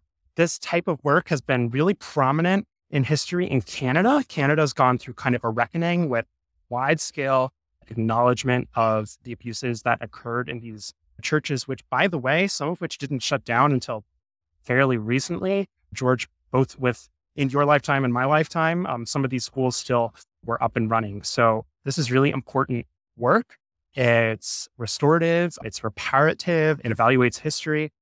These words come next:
and history impacts the present. And I think acknowledging that history, that history of violence, is really important to contextualize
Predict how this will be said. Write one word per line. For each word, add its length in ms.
and 520
history 520
impacts 720
the 80
present. 380
And 80
I 60
think 180
acknowledging 840
that 160
history, 500
that 180
history 260
of 60
violence, 520
is 380
really 160
important 400
to 80
contextualize 800